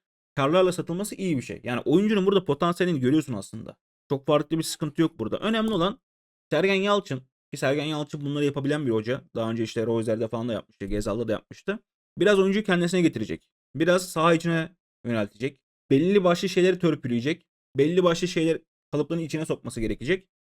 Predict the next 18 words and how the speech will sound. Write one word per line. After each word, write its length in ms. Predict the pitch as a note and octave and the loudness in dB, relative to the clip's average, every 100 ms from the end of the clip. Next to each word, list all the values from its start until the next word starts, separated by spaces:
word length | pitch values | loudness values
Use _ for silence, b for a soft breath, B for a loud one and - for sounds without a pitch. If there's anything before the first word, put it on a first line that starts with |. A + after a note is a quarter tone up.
| - | -6
Ondan 240 | F#3+ G#3+ G3+ | -4 0 0
sonrasında 340 | F#3+ F3+ E3 | -2 -2 -4
katkı 280 | C3+ C3+ D3+ | -4 -2 0
alır. 120 | B2 | 0
Oyuncu 280 | A#2+ C#3+ D#3+ | 0 0 0
meziyetleri 480 | D3+ C#3+ C#3+ D3+ C#3+ | -2 -2 -2 -4 -6
konusunda 680 | C#3+ C#3 - C#3+ C#3+ D3+ _ _ _ - | -6 -6 -6 -4 -4 -4 _ _ _ -2
çok 240 | E3 - | -2 0
farklı, 560 | D3 C#3+ - D#3+ D#3 - _ _ _ - | -2 0 0 0 0 -4 _ _ _ -8
e, 280 | A2+ A#2 A#2 | 0 2 2
görüşler 400 | A#2+ C3+ C3+ C3+ | 2 0 2 2
yok 200 | D3+ C3 | 2 2
zaten. 200 | A#2 G#2+ | -2 -2
Oyuncunun 280 | A#2+ C3 C3 | -4 -2 0
neler 160 | B2+ | 2
yapıp 340 | C3+ C3 - - | 2 0 -4 -10
neler 240 | A#2+ C3+ | -2 0
yapam-, 360 | C3+ C3 C3 | 0 -2 -4